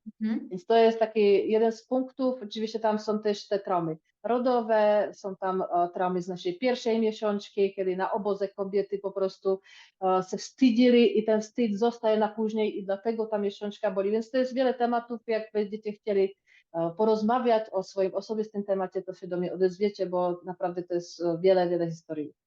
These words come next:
Speaker 2: E, kolejnym punktem nieregularne miesiączki. Jeżeli są nieregularne, one się pojawiają co dwa miesiące, albo raz są krótsze, raz długie, też można uregulować za pomocą nasiadówki.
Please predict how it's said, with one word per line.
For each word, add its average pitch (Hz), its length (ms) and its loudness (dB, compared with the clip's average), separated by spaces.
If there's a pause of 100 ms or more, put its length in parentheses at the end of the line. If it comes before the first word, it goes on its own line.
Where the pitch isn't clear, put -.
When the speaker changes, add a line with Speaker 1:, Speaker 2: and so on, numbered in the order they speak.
(560)
Speaker 2:
E, 175 460 6
kolejnym 269 420 6
punktem 240 800 4 (540)
nieregularne 214 720 2
miesiączki. 196 760 -2
Jeżeli 190 260 -4
są 185 140 -8
nieregularne, 196 760 0
one 190 140 -4
się 190 140 -16
pojawiają 180 680 0 (320)
co 220 160 -4
dwa 220 160 2
miesiące, 196 720 -2
albo 190 360 0 (180)
raz 202 260 -6
są 196 160 -8
krótsze, 202 340 -6
raz 185 260 0
długie, 180 360 0 (320)
też 220 200 -4
można 202 280 -2
uregulować 190 560 0
za 190 100 -4
pomocą 190 400 -8
nasiadówki. 180 880 -4